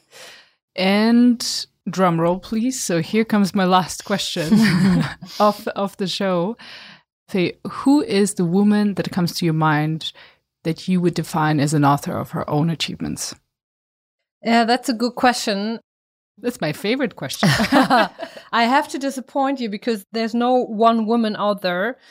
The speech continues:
Speaker 2: that I would name. <laughs> Uh, there's really a couple of different women, and it's, it's, it's all also changing. It's, I think for me, what I learned, you know, in my own personal learning curve on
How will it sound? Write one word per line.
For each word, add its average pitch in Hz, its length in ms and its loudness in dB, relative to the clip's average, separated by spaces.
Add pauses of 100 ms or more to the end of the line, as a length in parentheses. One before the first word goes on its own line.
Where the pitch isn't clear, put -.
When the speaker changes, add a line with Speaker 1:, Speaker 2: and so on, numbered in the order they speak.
(220)
Speaker 2:
that 208 140 2
I 196 100 2
would 190 260 -6
name. 185 540 -2
<laughs> - 40 -6
Uh, 214 440 2 (560)
there's 226 360 -2
really 269 260 2
a - 420 -10
couple 262 320 0
of 202 180 -6
different 202 600 0 (180)
women, 214 560 2
and 208 160 -2
it's, - 400 -4
it's, - 280 -6
it's 233 140 -4
all 254 320 2
also 226 300 0
changing. 208 640 0
It's, 196 260 -8 (280)
I 226 80 2
think 370 240 -2
for 254 160 0
me, 277 240 4
what 226 180 2
I 233 140 2
learned, 220 460 0 (440)
you 220 100 0
know, 240 140 4
in 247 160 2
my 220 300 4
own 247 260 0
personal 226 760 0
learning 208 500 2
curve 254 760 -2 (280)
on 196 500 2